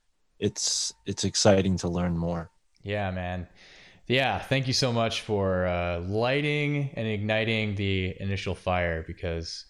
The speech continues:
Speaker 2: that is, uh, that's what's really makes this special. So with that, thank you for anyone and all of you who are listening to this first episode.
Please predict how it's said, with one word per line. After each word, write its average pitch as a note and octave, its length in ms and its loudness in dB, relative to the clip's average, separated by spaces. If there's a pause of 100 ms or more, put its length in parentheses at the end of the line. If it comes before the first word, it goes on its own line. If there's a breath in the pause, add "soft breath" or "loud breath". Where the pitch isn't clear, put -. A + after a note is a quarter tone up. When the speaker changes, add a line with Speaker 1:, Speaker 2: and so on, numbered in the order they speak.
(400 soft breath)
Speaker 2:
that F#2+ 440 0
is, F2 520 -2
uh, E2+ 480 0 (1080)
that's B2 440 0 (100)
what's G#2+ 400 -2
really G2 360 0
makes F2+ 300 -2
this F2+ 140 -4
special. E2 480 -4
So E2 540 -4 (680 loud breath)
with C3 260 0
that, C#3 640 0 (220)
thank D3+ 260 2
you D3+ 160 4
for B2 260 2
anyone A2+ 400 2
and G#2 220 -2
all G2+ 160 0
of G#2 100 -4
you G2 100 -2
who G2+ 220 -2
are F2+ 600 0
listening F#2 340 -4
to - 120 -8
this F2 140 -4
first F2 260 -4
episode. F#2 600 -2